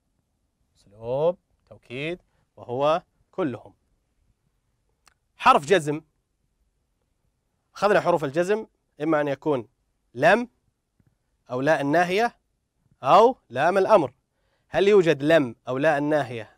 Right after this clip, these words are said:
أو لام الأمر في الأبيات؟ انظر إلى الأبيات وتعرف. موجود؟ نعم موجود، وهو كلمة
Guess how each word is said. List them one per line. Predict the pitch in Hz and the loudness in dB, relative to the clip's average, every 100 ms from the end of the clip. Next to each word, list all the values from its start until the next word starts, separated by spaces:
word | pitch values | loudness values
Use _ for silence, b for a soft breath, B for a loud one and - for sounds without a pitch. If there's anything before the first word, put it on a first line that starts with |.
| - | -14
أو | 120 | -8
لام | 143 143 | -4 -4
الأمر | 131 135 127 | -4 -6 -8
في | - | -12
الأبيات؟ | 123 131 151 208 _ _ _ _ _ _ _ - | -10 -4 -4 -4 _ _ _ _ _ _ _ -2
انظر | 185 139 | 0 0
إلى | 117 | -6
الأبيات | 113 107 113 147 180 196 | -10 -12 -6 -2 -2 -2
وتعرف. | 175 180 175 151 - _ _ _ _ _ _ _ _ _ _ _ _ _ _ _ | -6 -4 -2 -4 -8 _ _ _ _ _ _ _ _ _ _ _ _ _ _ _
موجود؟ | 117 120 139 190 233 - _ _ _ _ _ _ _ _ _ _ | -14 -8 -2 0 0 -4 _ _ _ _ _ _ _ _ _ _
نعم | 139 147 131 | -4 -2 -2
موجود، | 120 110 113 156 180 175 | -6 -10 -6 -4 -4 -4
وهو | 139 123 160 185 202 - _ _ _ _ _ _ _ _ _ _ _ _ _ _ _ _ _ _ _ _ _ _ _ _ _ _ _ _ _ _ _ _ - | -6 -6 -2 0 -2 -4 _ _ _ _ _ _ _ _ _ _ _ _ _ _ _ _ _ _ _ _ _ _ _ _ _ _ _ _ _ _ _ _ -18
كلمة | 123 143 180 | -10 -6 -6